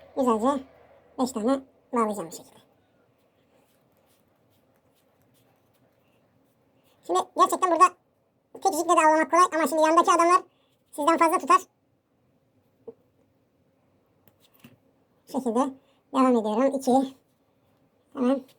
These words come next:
Misinamdan bağlamaya devam ediyorum. Şöyle. Hı. İstavrit avı çok zevkli bir avdır arkadaşlar. O yüzden skorlu yapmamız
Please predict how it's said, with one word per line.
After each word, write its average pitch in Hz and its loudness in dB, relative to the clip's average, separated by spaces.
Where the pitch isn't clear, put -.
Misinamdan 254 2
bağlamaya 254 2
devam 247 0
ediyorum. 226 -6
Şöyle. 240 -6
Hı. 240 -4
İstavrit 359 2
avı 302 2
çok 330 -2
zevkli 277 2
bir 240 4
avdır 214 -2
arkadaşlar. 208 -12
O 277 4
yüzden 269 2
skorlu 285 2
yapmamız 277 2